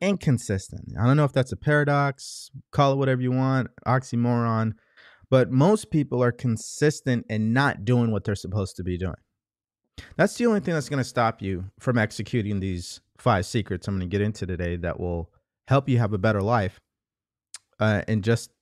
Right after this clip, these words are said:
thirty days. The only reason why you won't, the only reason why you won't is because you're not consistent.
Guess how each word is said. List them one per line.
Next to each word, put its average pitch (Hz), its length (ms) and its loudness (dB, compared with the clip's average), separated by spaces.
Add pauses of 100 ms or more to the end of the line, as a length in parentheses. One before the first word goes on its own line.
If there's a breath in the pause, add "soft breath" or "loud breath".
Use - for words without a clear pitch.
(120)
thirty 113 240 4
days. 123 400 0 (1120)
The 120 60 4
only 165 160 6
reason 196 260 4
why 170 120 4
you 190 120 2
won't, 123 340 2 (1700)
the 117 140 4
only 151 160 4
reason 175 260 4
why 151 120 4
you 170 120 0
won't 127 300 2 (1200)
is 113 160 0
because 120 960 0 (1800)
you're 123 180 2
not 160 240 0
consistent. 143 680 -6